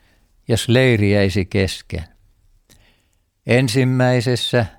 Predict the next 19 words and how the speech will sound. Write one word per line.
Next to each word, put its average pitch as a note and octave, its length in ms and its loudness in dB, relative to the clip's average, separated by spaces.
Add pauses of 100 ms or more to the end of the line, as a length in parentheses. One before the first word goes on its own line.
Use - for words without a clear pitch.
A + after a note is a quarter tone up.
(280)
kirjeessäni A#2 880 -2
kotiin G2+ 600 -4
kirjoitin, G2+ 840 -2 (1040)
"Täällä C3+ 480 2
on A#2+ 160 2
ihan A#2+ 500 2 (280)
mukavaa A2 800 2
ja F2+ 140 -2
hyviä B2+ 460 0
kavereita. F#2+ 760 -2 (460)
Ei C3+ 180 2
täällä B2 440 2
ole A2 80 0
montaakaan A2 800 0
uskovaista." - 840 -8 (1900)
Vanhempani G2+ 680 0
vain G2 240 2
tiivistivät A#2 840 0
rukoustyötä F#2 1000 -4